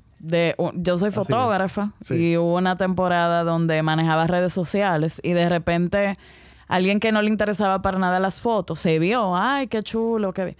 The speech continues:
Speaker 1: Y era esclavizante el
Speaker 2: Ujú.
Speaker 1: tema. O sea, tú, tú confundes y no necesariamente tú diste en el clavo con la parte de monetizar.
Speaker 2: Claro.
Speaker 1: No es tanto, eh,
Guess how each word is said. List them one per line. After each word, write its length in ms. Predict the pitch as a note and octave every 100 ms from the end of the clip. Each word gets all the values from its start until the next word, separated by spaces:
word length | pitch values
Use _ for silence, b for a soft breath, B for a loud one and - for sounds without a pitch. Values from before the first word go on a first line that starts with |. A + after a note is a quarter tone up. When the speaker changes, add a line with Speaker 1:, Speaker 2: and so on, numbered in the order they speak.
| B B B -
Speaker 1:
Y 200 | F#3 F#3
era 440 | F3+ F3 F3+ F#3
esclavizante 800 | F#3 - F#3+ F3 D3 G3+ B3 F3
el 60 | D#3+
Speaker 2:
Ujú. 60 |
Speaker 1:
tema. 220 | F3 F#3+
O 20 | D3+
sea, 200 | F3+ E3
tú, 420 | - F3+ F3+ F3+
tú 140 | F#3+ F3
confundes 840 | G#3+ G#3 - A#3+ G#3 E3+ E3 -
y 140 | - F3
no 180 | E3+ F3
necesariamente 880 | G3 G3 G#3 G3 G3 G#3 G3+ F3+
tú 220 | E3+ F3
diste 240 | F3 F#3 G3+
en 80 | F#3+
el 120 | F3+
clavo 320 | D#3 C#3+ D3
con 140 | D#3+
la 80 | D3+
parte 260 | - D3 E3
de 60 |
monetizar. 880 | E3 D#3+ D#3+ D#3 D3 C3+ - C3+ -
Speaker 2:
Claro. 320 | - G#2 F#2 B B B -
Speaker 1:
No 100 | F3+
es 140 | F3
tanto, 800 | G#3 G3+ G#3 G#3 G3+ G3 G3 F#3+ -
eh, 520 | F3 E3+ E3 D#3+ D#3